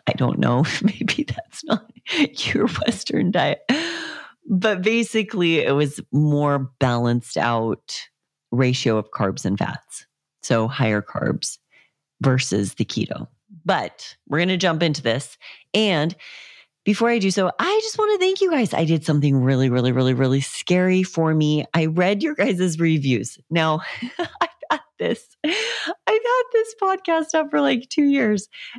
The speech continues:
and I didn't wanna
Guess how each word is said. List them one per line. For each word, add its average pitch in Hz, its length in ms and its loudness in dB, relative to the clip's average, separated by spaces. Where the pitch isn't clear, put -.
and 277 380 2
I 247 400 2
didn't 381 600 0
wanna 302 360 2